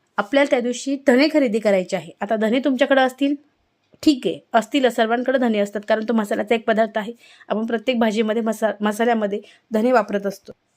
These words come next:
पण त्याच दिवशी आपल्याला धणे खरेदी करायचे आहे. आता दुकानात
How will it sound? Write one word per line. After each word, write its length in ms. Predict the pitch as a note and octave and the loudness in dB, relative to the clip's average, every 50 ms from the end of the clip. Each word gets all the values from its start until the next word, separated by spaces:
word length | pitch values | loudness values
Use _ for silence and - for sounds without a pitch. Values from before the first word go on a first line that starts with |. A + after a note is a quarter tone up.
| _ _ _ _ _ - _ _ _ - | _ _ _ _ _ -20 _ _ _ -2
पण 140 | B3 A#3+ A3 | 0 0 2
त्याच 240 | G3+ B3 B3+ D4 | 2 4 4 4
दिवशी 360 | C4+ C4 D4 C4+ B3 - A#3 A3+ - | 2 0 -2 -2 -2 -4 -8 -6 -4
आपल्याला 360 | G3+ - - B3 B3 A#3+ B3 | -4 -4 -2 0 0 0 2
धणे 280 | B3 A3+ A#3+ A3+ C4 C#4+ C#4+ | 2 2 2 2 2 2 4
खरेदी 260 | D4+ C4 B3 G3+ A3 | 2 2 2 0 -2
करायचे 380 | G#3 G#3+ G3 G3 F#3+ G3 - F#3+ | -2 -2 -2 -2 -2 -4 -4 -6
आहे. 140 | F3+ E3 - - _ - - - - - - | -6 -8 -10 -16 _ -20 -20 -20 -10 -6 -4
आता 260 | G3 G3+ - C4 C#4 | -2 4 4 4 4
दुकानात 420 | C4 B3 A3+ B3 B3 C4+ C4+ C#4 | 4 2 -2 -2 0 2 2 2